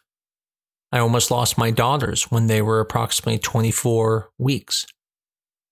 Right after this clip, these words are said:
And in my head, I thought about, "What would I do?"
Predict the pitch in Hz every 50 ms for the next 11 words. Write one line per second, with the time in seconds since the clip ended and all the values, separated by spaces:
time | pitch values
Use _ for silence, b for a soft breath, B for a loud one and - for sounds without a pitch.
0 | _ - 131 117 110 107 104 101 101 98 - _ _ _ _ _ _ _ _ -
1 | 131 123 120 117 117 113 104 135 143 143 123 110 107 - - 110 110 107 113 107
2 | 110 104 107 - - _ _ _ _ _ _ _ _ _ _ _ _ _ _ _
3 | _ - - - - _ - 135 120 117 113 117 113 110 110 110 123 131 143 123
4 | 98 98 95